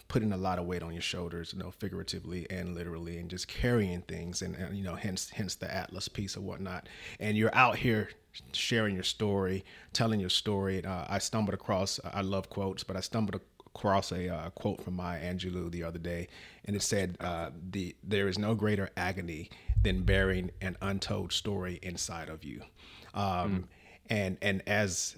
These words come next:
Speaker 1: the Atlas theme is, is kinda laid out there and you're carrying things, what you're not doing, which I think is great, is you're not carrying it inside of you.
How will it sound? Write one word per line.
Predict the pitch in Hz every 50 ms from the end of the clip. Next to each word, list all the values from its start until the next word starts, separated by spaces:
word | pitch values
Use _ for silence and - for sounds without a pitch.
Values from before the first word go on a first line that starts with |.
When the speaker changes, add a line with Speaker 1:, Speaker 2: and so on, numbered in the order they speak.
| - -
Speaker 1:
the | 98 104 98 -
Atlas | - 110 110 - - 107 98 - -
theme | - 107 107 104 98 95 98 - -
is, | 95 92 95 95 90 - - -
is | 101 98 95 -
kinda | - - 101 95 92 95
laid | 95 98 95 95 95
out | 98 104 104 101 -
there | - 98 92 92
and | 92 92
you're | 90 92
carrying | - - - - 110 107 95 90 90 90 92
things, | - - 95 92 87 95 95 98
what | 104 98 -
you're | 101 101 92
not | 92 101 113 - - - 92
doing, | 98 101 98 95 98 104 104 101
which | 104 95 - -
I | 90 90
think | - 104 98 - 95
is | 90 92
great, | 92 98 92 80 82 87
is | - -
you're | 104
not | 104 110 101 - -
carrying | - - 117 98 92 92 87
it | 85 - -
inside | 87 85 - - - 87 80 82 78
of | - 87
you. | 73 73 78